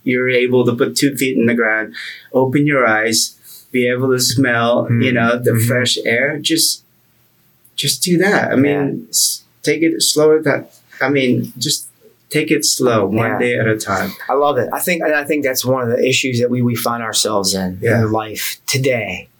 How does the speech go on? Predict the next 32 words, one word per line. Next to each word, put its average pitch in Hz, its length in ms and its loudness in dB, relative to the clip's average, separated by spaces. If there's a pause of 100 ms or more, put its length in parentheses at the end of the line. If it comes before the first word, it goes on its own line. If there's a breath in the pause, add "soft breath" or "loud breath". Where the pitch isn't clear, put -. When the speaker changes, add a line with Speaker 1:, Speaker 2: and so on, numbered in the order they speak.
(120)
Speaker 1:
Oh, 135 60 2
Speaker 2:
It's 139 120 2
Speaker 1:
yeah. 117 80 0
Speaker 2:
busy, 110 480 -2
busy, 131 220 0
Speaker 1:
Yeah. 139 60 0
Speaker 2:
busy, 131 240 -2
busy, 131 220 0
Speaker 1:
Oh, 135 40 2
Speaker 2:
busy, - 180 2
Speaker 1:
yeah. 131 100 0
Speaker 2:
go, 127 180 2
go, 123 220 2
go, 117 240 0
go. 107 320 -4 (120)
Speaker 1:
Yeah. 135 320 0
Speaker 2:
If 120 140 0
we 135 80 0
slow 135 440 2
down 113 400 -2
and 113 260 0
look 123 120 0
at 123 100 -2
this, 113 220 0
just - 320 0
simplistic 143 540 0
Speaker 1:
Yeah. - 60 -10
Speaker 2:
things, - 1080 -4
Speaker 1:
Yeah. 160 140 2
Speaker 2:
right? 139 240 0
Speaker 1:
Even 185 240 2
sometimes 185 480 2